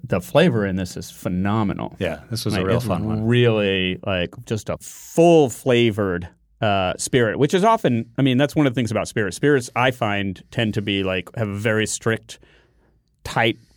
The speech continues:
Speaker 1: uh, flavor profiles, right?
Speaker 2: Mm-hmm.
Speaker 1: I can tell the difference between a Scotch and a bourbon, you know, because th-, those flavor profiles are really, like, you don't, you, if you know what peaty tastes like,
Speaker 2: Oh, yeah.
Speaker 1: you know right away
Speaker 2: <laughs>
Speaker 1: that something is peaty. Um,
Speaker 2: Yep.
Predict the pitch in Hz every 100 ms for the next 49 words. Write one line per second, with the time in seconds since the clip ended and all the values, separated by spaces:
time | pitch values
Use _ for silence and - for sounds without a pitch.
0 | _ - 107 95 87 123 113 101 - 80
1 | - - - - 113 107 110 - - _
2 | - 123 127 120 104 117 110 101 101 95
3 | 104 92 - - _ - 117 - 107 90
4 | - 107 92 - - - _ _ _ _
5 | 104 85 92 87 - - 131 - - 98
6 | 95 101 101 - 117 98 - 120 117 -
7 | 113 101 - 110 101 98 - 101 - 92
8 | 101 110 107 107 98 92 95 98 92 104
9 | 90 - - - 92 - 110 120 113 110
10 | 107 - - 123 113 104 101 - - -
11 | - - 131 139 - 113 101 95 80 117
12 | 110 110 117 113 117 117 110 110 139 143
13 | 117 110 110 107 110 - 110 113 101 90
14 | - 135 113 92 - 117 98 90 87